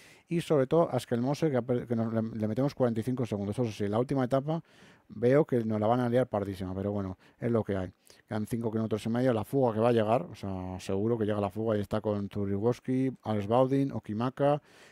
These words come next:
Izaguirre, Dillier y Badilati, y luego ya se ha quedado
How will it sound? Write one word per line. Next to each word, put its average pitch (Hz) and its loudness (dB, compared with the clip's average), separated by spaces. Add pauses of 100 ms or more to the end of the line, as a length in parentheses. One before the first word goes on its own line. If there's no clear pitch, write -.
(100)
Izaguirre, 127 0
Dillier 120 2
y - -4
Badilati, 107 2
y - -6
luego 110 0
ya 110 2
se 104 -4
ha - -6
quedado 113 2